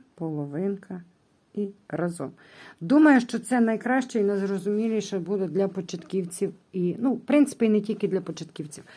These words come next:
Дов'язую самостійно до кінця цей рядочок. Завершую цей рядочок патентних стовпчиків.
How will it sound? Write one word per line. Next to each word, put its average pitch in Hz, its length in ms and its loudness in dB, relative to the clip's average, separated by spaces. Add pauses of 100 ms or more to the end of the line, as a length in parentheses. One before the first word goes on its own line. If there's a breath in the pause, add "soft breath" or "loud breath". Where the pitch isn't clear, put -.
(260 loud breath)
Дов'язую 196 580 4
самостійно 190 600 -2
до 170 120 -4
кінця 190 360 -4
цей 170 220 -8
рядочок. 156 460 -12 (880)
Завершую 208 1000 6
цей 226 400 4
рядочок 202 600 2
патентних 180 840 -2
стовпчиків. 175 960 -4